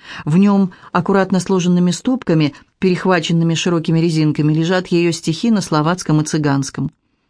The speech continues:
Новые стихи на гладких листах бумаги, но старые, на пожелтевшей, с помятыми и потрепанными краями. Так тому и быть. Скоро все это превратится в прах.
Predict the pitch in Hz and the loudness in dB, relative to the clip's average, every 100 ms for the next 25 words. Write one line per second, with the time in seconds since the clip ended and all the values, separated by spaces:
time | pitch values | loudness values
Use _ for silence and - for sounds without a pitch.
0 | - 165 156 143 160 151 - 160 - 202 | -2 2 2 2 2 0 -2 -4 0 0
1 | 185 151 156 175 170 151 151 151 170 151 | 0 0 0 -2 -4 -2 -2 0 -2 -2
2 | 147 147 165 202 190 185 - - - 175 | 0 0 0 0 -2 -4 -14 -20 -4 -2
3 | 190 - 247 254 196 156 - - - 185 | 0 -2 -2 0 0 -2 -4 -14 -2 0
4 | 180 175 170 170 - 240 - 160 151 180 | 2 0 0 -2 0 -2 0 -2 -2 0
5 | 180 214 214 175 165 185 180 180 214 202 | 0 0 0 0 0 -2 -2 -2 -2 0
6 | 185 185 180 202 202 170 143 135 135 - | 0 0 0 0 0 0 0 0 -2 -8
7 | _ - 254 - 165 165 156 135 139 - | _ -4 -2 0 0 2 0 -2 -4 -6
8 | _ _ _ - - - 208 233 233 - | _ _ _ -20 -14 0 2 2 0 -4
9 | _ _ - 196 185 165 165 156 143 139 | _ _ -2 0 2 0 0 0 0 -2
10 | 165 - 165 - 151 135 - | -4 -2 -6 -2 -2 -2 -4